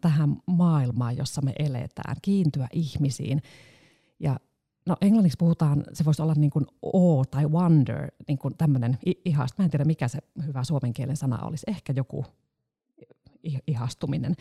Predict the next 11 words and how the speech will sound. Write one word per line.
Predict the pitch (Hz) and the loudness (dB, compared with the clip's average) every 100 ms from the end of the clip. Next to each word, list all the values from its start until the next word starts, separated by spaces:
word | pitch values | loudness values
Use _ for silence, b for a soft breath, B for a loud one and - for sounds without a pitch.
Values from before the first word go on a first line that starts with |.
| B | B
Et | - - | -2 0
jos | - | 2
meiltä | 285 - | 2 2
puuttuu | 285 262 - | -2 -2 -2
se | 160 165 | -2 0
ihastumisen | 233 208 175 - 143 127 123 - | 0 2 0 2 -2 -2 -8 -6
kyky, | 160 - 214 226 _ _ _ _ _ _ - | -6 -4 -6 -6 _ _ _ _ _ _ 0
niin | 180 170 160 - b b b | 6 6 6 2 b b b
voidaanko | 202 220 180 151 143 | -2 0 4 4 4
me | 143 | 2
silloin | 147 170 151 131 127 | 2 -2 -2 -2 -2